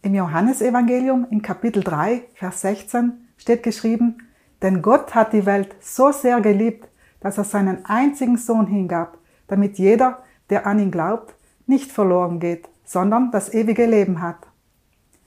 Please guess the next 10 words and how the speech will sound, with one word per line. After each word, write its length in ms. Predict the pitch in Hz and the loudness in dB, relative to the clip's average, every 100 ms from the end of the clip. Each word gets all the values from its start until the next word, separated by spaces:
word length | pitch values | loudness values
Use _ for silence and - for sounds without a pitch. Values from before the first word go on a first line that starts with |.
| _ _ | _ _
Wenn 200 | - 202 | -2 2
wir 120 | 196 185 | 2 2
das 300 | 202 269 - | 0 -2 2
glauben 480 | 240 226 214 185 | 4 6 4 0
und 220 | - 214 214 | -2 -2 0
für 140 | 208 | -2
uns 280 | 240 285 - | 0 0 2
in 140 | 214 | 0
Anspruch 460 | 208 269 - 226 - | 0 -2 0 -2 0
nehmen, 340 | 196 185 180 | -2 -2 -6